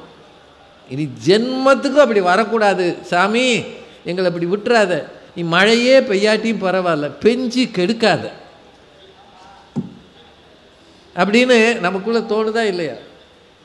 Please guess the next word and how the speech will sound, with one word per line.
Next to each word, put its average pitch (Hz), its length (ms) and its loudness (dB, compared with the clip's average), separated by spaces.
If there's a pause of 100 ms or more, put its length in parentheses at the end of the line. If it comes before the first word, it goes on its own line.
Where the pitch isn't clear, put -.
(2000)
ஆ, 208 120 4